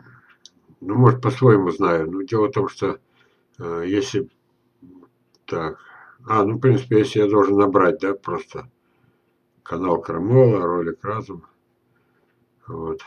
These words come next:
В нём говорится деревья, то, о чём говорит Железов. Деревья живые. Самое обидное, что вот все вот эти вот, э, телеканал «Бобёр», «Фея», ещё сотни тысяч авторов,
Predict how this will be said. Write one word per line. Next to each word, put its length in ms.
В 40
нём 220
говорится 400
деревья, 320
то, 100
о 60
чём 240
говорит 260
Железов. 480
Деревья 320
живые. 420
Самое 360
обидное, 380
что 320
вот 180
все 240
вот 180
эти 160
вот, 260
э, 60
телеканал 500
«Бобёр», 400
«Фея», 540
ещё 380
сотни 380
тысяч 340
авторов, 420